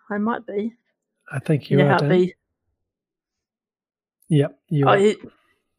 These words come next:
Speaker 1: he's in Eastbound and Down, another classic.
Speaker 2: Yep. No, he was not in
Speaker 1: Ah.
Speaker 2: Band of,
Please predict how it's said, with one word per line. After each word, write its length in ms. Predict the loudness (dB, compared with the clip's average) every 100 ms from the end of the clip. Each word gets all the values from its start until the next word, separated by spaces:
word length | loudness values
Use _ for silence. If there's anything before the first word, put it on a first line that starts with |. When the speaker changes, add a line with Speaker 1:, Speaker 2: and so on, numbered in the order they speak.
| _
Speaker 1:
he's 160 | -2 0
in 80 | 0
Eastbound 360 | 0 0 0
and 100 | 0
Down, 280 | 2 2 0 -6
another 220 | -8 -6
classic. 440 | -6 -6 -6 -10 -16 -8
Speaker 2:
Yep. 180 | -8 -8 _ _ _ _ _ _ _ _ _ _ -4
No, 140 | -2
he 100 | 0
was 160 | 0 0
not 160 | 0
in 80 | 0
Speaker 1:
Ah. 120 | -2
Speaker 2:
Band 160 | -4
of, 80 | -6